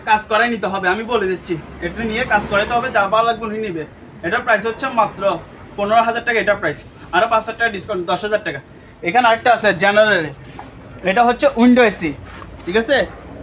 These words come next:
এটা আমরা লাইন দিয়ে দেখছি, ফ্যান চলতেছে, কিন্তু আউট,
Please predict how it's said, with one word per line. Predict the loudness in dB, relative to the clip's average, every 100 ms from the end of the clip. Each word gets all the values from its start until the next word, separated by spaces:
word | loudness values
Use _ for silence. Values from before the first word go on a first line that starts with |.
| -16 -10 -4
এটা | 0 2
আমরা | 2
লাইন | 4 2 4
দিয়ে | 4
দেখছি, | 4 0 -2 -2 -2
ফ্যান | 0 0 4
চলতেছে, | 4 4 4 4
কিন্তু | 4 2 2
আউট, | 2 0 0